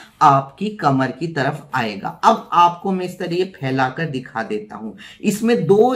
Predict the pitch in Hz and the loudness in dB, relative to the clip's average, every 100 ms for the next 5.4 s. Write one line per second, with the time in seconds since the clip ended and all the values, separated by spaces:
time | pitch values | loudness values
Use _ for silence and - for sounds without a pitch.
0 | 180 185 - - 165 175 185 - 131 165 | 0 -4 -6 -6 -2 -2 -2 -6 -2 0
1 | 208 - - 247 247 185 139 - 147 156 | 0 -4 2 2 4 0 -2 -4 -4 -4
2 | - 127 123 180 190 214 185 180 180 190 | -2 -2 0 -2 -2 -4 -2 -2 -4 -4
3 | 190 - - - 170 202 180 143 180 214 | -4 -4 -12 -2 2 2 0 2 6 6
4 | 185 165 208 233 196 - - 156 165 160 | 4 2 4 4 2 -6 -2 0 0 -4
5 | 147 135 139 202 | -6 -4 -4 -6